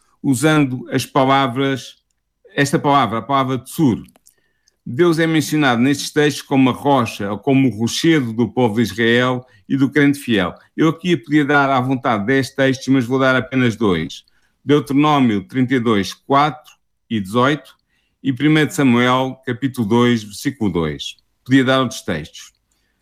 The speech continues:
Dado que Daniel escreveu o capítulo dois em aramaico, a sua segunda língua, mas era um falante nativo do hebraico, é natural que ao usar o termo aramaico Tur, montanha,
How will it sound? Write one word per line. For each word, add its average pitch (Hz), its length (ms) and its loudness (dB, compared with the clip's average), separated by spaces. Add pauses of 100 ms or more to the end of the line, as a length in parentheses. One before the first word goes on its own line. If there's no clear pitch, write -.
(120)
Dado 185 340 0
que - 60 -10
Daniel 151 380 2
escreveu 131 380 -2
o 123 60 0
capítulo 135 460 -2
dois 117 280 2
em 135 80 0
aramaico, 101 560 -2 (380)
a - 80 -6
sua 156 200 0
segunda 135 340 2
língua, 101 500 0 (340)
mas 135 260 0
era 160 160 2
um 147 100 2
falante 143 520 0
nativo 131 540 0
do 127 180 2
hebraico, 101 560 -2 (640)
é 151 140 2
natural 127 560 0
que - 80 -6
ao 131 140 4
usar 139 260 0
o 135 80 0
termo 135 260 0
aramaico 107 540 0 (140)
Tur, 143 420 2 (320)
montanha, 113 720 0